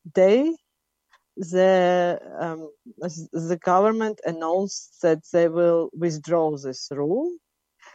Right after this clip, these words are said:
but, uh, it needs a special procedure to be made in parliament that they still should vote, but now to,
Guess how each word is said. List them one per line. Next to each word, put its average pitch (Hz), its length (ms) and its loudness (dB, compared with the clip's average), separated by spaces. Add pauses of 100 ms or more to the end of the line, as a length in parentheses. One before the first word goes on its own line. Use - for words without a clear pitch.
(240)
but, 302 340 2 (280)
uh, 202 280 2
it 208 180 -4 (180)
needs 220 440 -8
a 196 100 0
special 190 800 0 (160)
procedure 185 840 -6 (340)
to 180 280 -10
be 180 120 -6
made 180 360 -2
in 170 160 -12
parliament 180 680 -4
that 170 140 -2 (120)
they 165 140 0
still 240 500 -4
should 220 400 -10 (560)
vote, 185 400 0 (280)
but 175 260 0
now 233 480 0 (560)
to, 247 500 -6